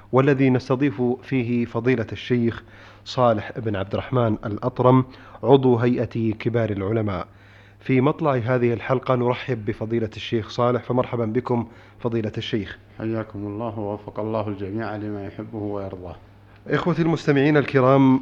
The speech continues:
Speaker 1: موضوع هذه الحلقة باب من الشرك، النذر لغير الله. أستميح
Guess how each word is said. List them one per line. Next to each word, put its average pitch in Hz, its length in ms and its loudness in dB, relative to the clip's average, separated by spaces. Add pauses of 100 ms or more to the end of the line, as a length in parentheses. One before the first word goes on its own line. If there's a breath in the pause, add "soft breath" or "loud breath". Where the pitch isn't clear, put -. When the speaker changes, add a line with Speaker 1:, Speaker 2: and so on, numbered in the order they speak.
Speaker 1:
موضوع 127 680 4
هذه 117 400 0
الحلقة 113 640 -2
باب 120 400 -2 (360)
من 123 180 0
الشرك، 113 600 -4
النذر 120 460 0
لغير 113 380 0
الله. 104 340 -4 (1200 soft breath)
أستميح 123 1160 -2